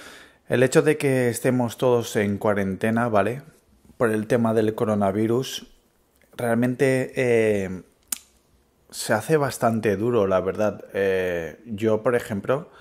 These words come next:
aquí en España ya llevamos casi tres semanas encerrados en casa por este grave problema, amigos. Y la verdad,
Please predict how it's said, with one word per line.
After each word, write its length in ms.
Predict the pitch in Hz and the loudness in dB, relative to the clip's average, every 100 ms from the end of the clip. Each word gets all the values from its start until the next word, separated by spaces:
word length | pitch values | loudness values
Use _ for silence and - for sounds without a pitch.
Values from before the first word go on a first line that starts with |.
| - - _ _ - | -20 -20 _ _ -4
aquí 360 | 104 - 127 | -4 -2 -4
en 80 | 117 | -4
España 640 | 110 - 107 107 123 170 - | -4 -2 0 0 -2 -4 -8
ya 180 | 113 107 | -4 -2
llevamos 800 | 101 107 101 104 107 - - _ _ | 0 2 2 -2 -6 -10 -16 _ _
casi 420 | - 101 - 120 107 | -8 -8 -6 -6 -8
tres 460 | - - 117 123 | -8 -6 -4 -4
semanas 800 | - 120 101 104 113 147 - - _ _ - _ _ _ _ - | -4 -2 -2 -2 -2 -4 -6 -16 _ _ -20 _ _ _ _ -4
encerrados 800 | 123 117 - 107 107 127 143 135 | -2 -2 -2 2 4 2 0 -4
en 220 | 113 107 | -4 -2
casa 460 | 107 - 127 160 - _ - - - - _ - - | -4 -2 -2 -4 -12 _ -20 -20 -20 -20 _ -14 0
por 200 | 127 123 | 2 2
este 300 | - 151 131 | -2 -4 -2
grave 400 | 127 120 123 113 | 0 0 2 2
problema, 560 | 113 101 98 101 113 | 2 2 2 0 0
amigos. 560 | 104 101 107 135 - - _ _ _ _ _ _ _ _ - _ - | 0 -2 -2 -4 -6 -18 _ _ _ _ _ _ _ _ -20 _ -4
Y 180 | 151 135 | 0 2
la 160 | 131 | 4
verdad, 560 | 127 123 131 123 - | 4 2 2 0 -2